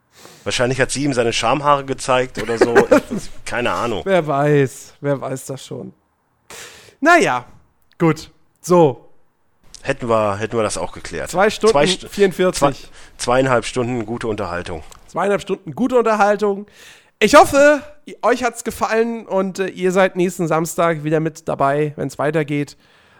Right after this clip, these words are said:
Speaker 2: Und, äh, ja, wenn dann endlich das Sommerloch vorbei ist. Denn
Speaker 1: Ja,
Speaker 2: tatsächlich,
Speaker 1: ich
Speaker 2: das muss man wirklich sagen, mit dem Release von Until Dawn ist das Sommerloch vorbei.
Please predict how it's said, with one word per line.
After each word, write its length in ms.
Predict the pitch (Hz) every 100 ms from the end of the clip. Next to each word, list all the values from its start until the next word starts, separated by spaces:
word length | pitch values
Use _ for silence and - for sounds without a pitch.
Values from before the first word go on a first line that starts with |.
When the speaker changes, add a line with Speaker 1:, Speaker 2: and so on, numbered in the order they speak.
| _
Speaker 2:
Und, 460 | - 135 131 131 131
äh, 140 | 131
ja, 220 | 143 131 -
wenn 140 | 143 143
dann 160 | 139
endlich 420 | 143 151 156 147 -
das 140 | -
Sommerloch 360 | 131 135 131 -
vorbei 340 | 147 123 113
ist. 320 | - - - _ -
Denn 240 | 170 294 -
Speaker 1:
Ja, 80 | 90
Speaker 2:
tatsächlich, 360 | 156 214 226
Speaker 1:
ich 40 | -
Speaker 2:
das 140 | 190
muss 80 | 226
man 80 | 170
wirklich 280 | 214 240 185
sagen, 220 | 175 175
mit 140 | 180
dem 100 | 175
Release 240 | 151 220 -
von 140 | 202
Until 240 | 175 170
Dawn 340 | 147 143 147 143 - - _ _ _ _
ist 100 | -
das 100 | -
Sommerloch 520 | 175 214 175 170 - - _ _
vorbei. 420 | - 170 147 117